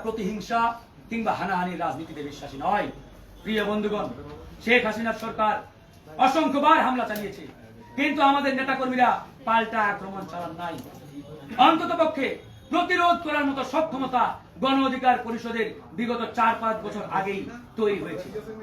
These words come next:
তারপরেও আমরা শেখ হাসিনার সেই দুঃশাসনকালে আমরা কিন্তু কারো উপরে পাল্টা আক্রমণ চালাই নাই, কারণ বিগত চুয়ান্ন বছরের যে রাজনৈতিক সংস্কৃতি, যে রাজনৈতিক ইতিহাস, যে প্রতিহিংসার রাজনীতি, হানাহানির রাজনীতি,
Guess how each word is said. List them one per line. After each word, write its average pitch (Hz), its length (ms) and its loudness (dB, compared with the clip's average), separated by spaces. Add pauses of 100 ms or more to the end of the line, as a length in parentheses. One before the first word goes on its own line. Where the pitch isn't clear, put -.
(320)
তারপরেও 311 520 8 (580)
আমরা 269 220 4 (140)
শেখ 269 220 0
হাসিনার 254 380 0 (400)
সেই 247 260 4
দুঃশাসনকালে 247 640 0 (460)
আমরা 233 260 2
কিন্তু 226 200 -4 (120)
কারো 220 220 4
উপরে 214 160 -4 (140)
পাল্টা 214 340 2
আক্রমণ 190 300 -6 (100)
চালাই 165 300 -4
নাই, 147 180 -12
কারণ 269 200 6 (600)
বিগত 254 240 4 (160)
চুয়ান্ন 269 280 4 (100)
বছরের 277 320 4 (500)
যে 247 100 2
রাজনৈতিক 262 540 4
সংস্কৃতি, 277 500 -2 (460)
যে 254 80 2
রাজনৈতিক 262 520 4
ইতিহাস, 277 360 8 (480)
যে 269 60 2 (100)
প্রতিহিংসার 269 720 2
রাজনীতি, 269 340 0 (140)
হানাহানির 254 500 0
রাজনীতি, 262 360 0